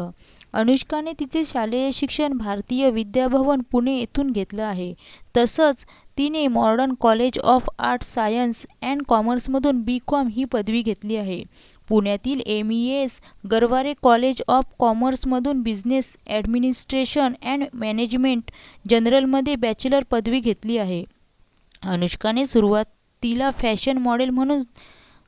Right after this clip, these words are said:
सुरुवात केली. अनुष्काने दोन हजार एकोणीसमध्ये पुण्याची मिस स्टाईल आयकॉनचा किताब जिंकला. तसंच दोन हजार एकोणीसमध्येच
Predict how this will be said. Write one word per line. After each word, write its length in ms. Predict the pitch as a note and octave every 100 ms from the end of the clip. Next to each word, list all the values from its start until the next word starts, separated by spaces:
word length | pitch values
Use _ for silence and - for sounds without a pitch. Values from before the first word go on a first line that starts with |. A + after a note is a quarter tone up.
| _ _ -
सुरुवात 380 | B3 A3 A#3+ B3+ A#3
केली. 260 | G3+ F#3+ -
अनुष्काने 580 | F#3 F#3 F3 - F#3+ F#3
दोन 240 | F#3+ F#3+
हजार 200 | F#3 G3
एकोणीसमध्ये 760 | G3 - G3+ G3 F#3+ G#3 A3+ C#4
पुण्याची 520 | B3 A#3 B3 B3+ D4
मिस 300 | B3 C4 B3+
स्टाईल 360 | - C4 C#4
आयकॉनचा 840 | C#4+ A3 A3 _ - B3+ B3+ - C#4+
किताब 420 | - A3+ B3 B3 G3+
जिंकला. 380 | A3 G#3+ G#3 F#3+
तसंच 320 | A3+ - C#4+
दोन 220 | A3+ A3+ A#3
हजार 200 | C4 C4
एकोणीसमध्येच 960 | G#3+ - A#3+ C4+ C4 C4 C4+ C4+ -